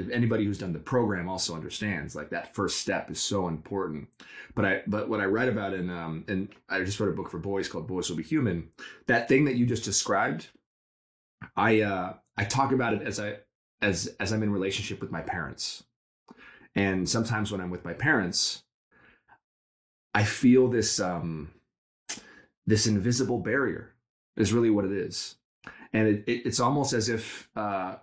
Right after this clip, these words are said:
you're in a castle, you know, and those gates that come down. <laughs> And the, what do they do? Th-, those things that come down, they're meant to protect you from oncoming attacks. It's armor, right? Those huge, big gates,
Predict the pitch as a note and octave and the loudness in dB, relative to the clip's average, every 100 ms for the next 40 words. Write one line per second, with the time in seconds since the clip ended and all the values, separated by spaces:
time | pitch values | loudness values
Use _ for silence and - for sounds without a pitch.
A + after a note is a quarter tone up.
0 | _ _ - G2+ A2+ A2 F#2+ - G#2 - | _ _ 0 6 6 6 2 0 0 0
1 | - - - _ G2+ G2+ A2 G2+ G2 F2 | -2 -4 -10 _ 0 2 2 2 0 0
2 | - G#2 G2 - G2+ F#2 - - A2 G2 | 0 0 0 -2 -2 -2 -6 -6 0 0
3 | F#2 F#2+ G#2+ A#2 B2 C3 - - B2+ - | 0 -2 -2 -2 -2 -4 -6 -8 -8 -8
4 | - - - _ - - - _ A2 G#2+ | -16 -20 -20 _ -20 -20 -20 _ 2 4
5 | - B2+ A#2+ A2+ A2 E2 A#2+ A#2+ - B2 | 4 4 4 4 2 0 -4 -8 -4 0
6 | B2+ C#3 D3 D3+ C3 C3 A2+ G2+ A2 D3 | 2 4 2 4 2 0 2 2 2 0
7 | G#2 F#2+ G#2 - A2 A2 - A2 D#3 - | -2 -4 -6 -2 0 0 -2 0 0 -2
8 | - G#2 - D3 - - - - _ _ | -6 -6 -4 -4 -6 -8 -8 -12 _ _
9 | _ _ _ _ _ - - A#2 A2 A#2+ | _ _ _ _ _ -6 4 4 6 0
10 | B2+ B2 A2+ G#2 G2 B2 F2+ - - - | 0 0 2 2 0 -2 -4 -6 -8 -6
11 | - - A#2+ C3 G2 C#2 - _ _ _ | -6 -4 2 2 2 -2 -12 _ _ _
12 | - A2+ A#2+ A2 - F#3+ A3 F3 - E3 | -2 0 4 2 2 2 4 4 6 8
13 | C#3 C3+ A#2+ - - | 8 6 6 4 0